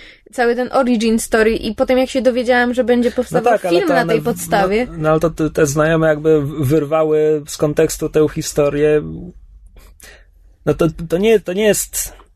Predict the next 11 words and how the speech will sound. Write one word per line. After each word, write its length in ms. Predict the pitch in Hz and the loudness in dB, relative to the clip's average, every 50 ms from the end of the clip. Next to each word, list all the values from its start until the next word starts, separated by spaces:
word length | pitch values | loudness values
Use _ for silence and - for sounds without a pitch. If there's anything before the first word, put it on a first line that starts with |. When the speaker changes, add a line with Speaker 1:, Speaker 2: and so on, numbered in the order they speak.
| _ _ _ - - - - - - - _ _ _ _ _ _ _ - - - - - - | _ _ _ -20 -20 -20 -20 -20 -20 -20 _ _ _ _ _ _ _ -20 -20 -20 -20 -12 -4
Speaker 2:
Wbrew 460 | - 120 110 110 120 180 247 233 - | -4 -4 -2 0 2 2 2 0 -2
tytułowi, 680 | - 247 220 - 208 202 180 160 135 113 113 143 202 196 | -8 -10 -6 -4 -2 0 2 2 2 2 0 -4 -6 -2
tomy 300 | - - 175 165 170 165 | 0 2 2 2 2 0
Kapitan 420 | - 170 151 - 185 170 180 165 | 0 0 -2 0 -2 -2 0 0
Ameryka 380 | 165 156 156 170 175 - 165 143 | 2 0 0 0 0 0 0 0
Zimowy 340 | 139 160 156 160 156 160 143 | 0 2 0 2 0 0 0
Żołnierz 400 | 127 139 143 151 160 151 - - | 2 0 0 0 -2 -4 -2 -2
nie, 80 | 151 - - - - - - 165 - | -4 -4 -4 -8 -12 -12 -12 -8 -4
nie 120 | 180 220 | -2 0
są 140 | - 202 175 | 0 0 0
historią 580 | - - 180 - - 185 185 170 170 156 156 | 0 -2 -4 0 2 2 2 4 4 2 2